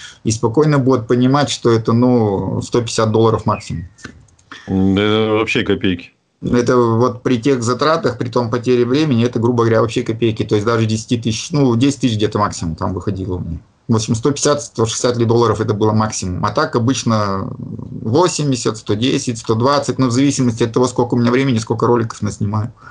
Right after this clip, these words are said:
Speaker 1: Вот за
Speaker 2: Ну,
Speaker 1: май,
Speaker 2: а, а сам-то
Speaker 1: за май
Speaker 2: ты,
Speaker 1: месяц,
Speaker 2: э,
Speaker 1: за май месяц, может, долларов восемьдесят получится, потому что вот последние тут недели я вообще ролики не снимал.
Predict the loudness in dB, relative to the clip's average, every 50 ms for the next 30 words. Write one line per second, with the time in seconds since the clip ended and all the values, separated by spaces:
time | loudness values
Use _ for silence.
0 | -20 -20 -20 -20 -20 -20 -20 -20 -20 _ _ 0 0 2 2 2 2 2 2 2
1 | 2 2 2 2 0 0 -2 -4 -8 -10 -4 -2 -2 -2 0 0 0 0 2 0
2 | 0 0 -2 -4 -2 0 0 2 2 2 2 2 0 -2 -2 -4 -8 _ -6 -2
3 | 0 0 0 2 2 2 2 2 2 0 0 0 0 0 2 2 2 2 2 4
4 | 4 4 4 4 2 2 0 0 0 -2 -4 -2 -4 -4 -4 -2 0 0 0 0
5 | -2 -6 -10 -8 -8 -6 -6 -6 -2 -2 0 2 0 0 0 -2 0 0 -2 -2
6 | -4 -6 -4 0 2 2 4 4 2 0 0 -2 -2 0 0 2 4 4 4 4
7 | 4 2 2 2 2 2 2 2 2 0 0 -2 -2 -2 -2 -4 -4 -4 -4 -4
8 | -4 -6 -8